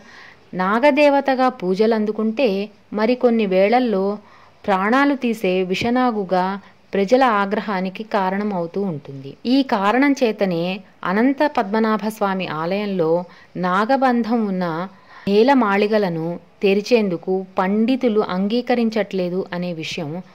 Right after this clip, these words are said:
మనందరికీ తెలిసిందే. ఇక పురాణాలలో ఈ మహాసర్పాల ప్రస్తావనకు వస్తే ఆదిశేషుడు భూభారాన్ని వహింపగా వాసుకి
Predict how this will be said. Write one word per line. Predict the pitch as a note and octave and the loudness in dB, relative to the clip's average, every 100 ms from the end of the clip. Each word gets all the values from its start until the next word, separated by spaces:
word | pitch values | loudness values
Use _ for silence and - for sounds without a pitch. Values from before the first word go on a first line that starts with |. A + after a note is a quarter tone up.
| - - | -14 -6
మనందరికీ | F#3+ F3+ F3+ G3+ A#3 | -4 -2 -2 -2 -4
తెలిసిందే. | B3+ F3+ E3 D#3+ D#3 C#3 C#3 - - - | -6 -6 -8 -10 -12 -10 -12 -14 -14 -6
ఇక | B3+ C4 G3 G#3 A3 - - - | -4 -2 -2 -4 -8 -16 -12 0
పురాణాలలో | A3 C4 D#4 D#4+ D4 A#3 F#3+ F#3+ G#3+ - _ - | 2 4 2 0 0 0 0 -2 -6 -12 _ -4
ఈ | A#3+ | -2
మహాసర్పాల | F3+ E3+ A#3 C#4 C4+ C#4 - C4 C4 | -2 -4 -2 -2 0 -2 0 0 0
ప్రస్తావనకు | B3+ E3+ - A3 A3 A3+ A3 E3 | -2 -6 -4 -2 0 -2 -4 -4
వస్తే | D#3+ - - D#3+ F3+ F3+ - - - | -6 -8 -4 -2 -4 -8 -18 -20 -12
ఆదిశేషుడు | D3+ F3+ A3 D4+ D4+ C#4+ A#3+ F3+ F#3 F#3+ G3 - - | -4 0 0 0 0 0 0 0 2 0 -4 -14 -18
భూభారాన్ని | D3 G3+ A#3+ A#3 D4 D4 D4 C#4+ | -4 0 0 0 0 2 2 2
వహింపగా | A#3 E3 F#3+ G#3 G3+ G#3+ A3 D#4+ C4+ G3 - - - F3+ | 0 0 -2 -4 -4 -4 -2 -2 -2 -6 -14 -20 -10 -2
వాసుకి | F#3+ A#3+ C4+ D4 G#3+ G#3 A3 | 2 2 0 -4 -2 0 -2